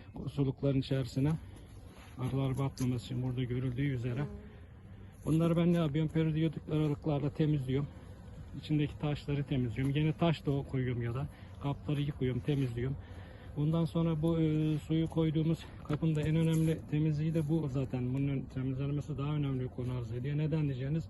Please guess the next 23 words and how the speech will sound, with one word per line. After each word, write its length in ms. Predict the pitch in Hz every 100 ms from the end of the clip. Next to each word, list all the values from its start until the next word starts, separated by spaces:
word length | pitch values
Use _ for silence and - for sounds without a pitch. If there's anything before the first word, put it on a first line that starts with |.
| - - - - -
İçerisinde, 580 | 147 165 160 - 156
e, 720 | 156 151 143 139 143 147 147 151
su 240 | - 165
durduğu 260 | 156 156 165
için, 300 | 180 151 139
damla 300 | 147 156 151
damla 280 | 151 147 143
aktığı 200 | - 156
için, 240 | 147 139
uzun 220 | 135 160
süre 280 | 151 143 135
durduğu 220 | 156 147
için 320 | 175 143 185 175 - - - -
içerisinde, 760 | 147 165 165 - 165 160 165 156
e, 300 | 147 147 147 - - - - 160 107
<clears throat> 40 |
yosun 240 | 160 - 175
üreyebiliyor. 560 | 160 165 165 165 156
Yani 240 | 135 147 143
bu 40 |
yosun 260 | 151 - 160
üremesi 500 | 156 160 160 - 147
demek, 240 | 147 160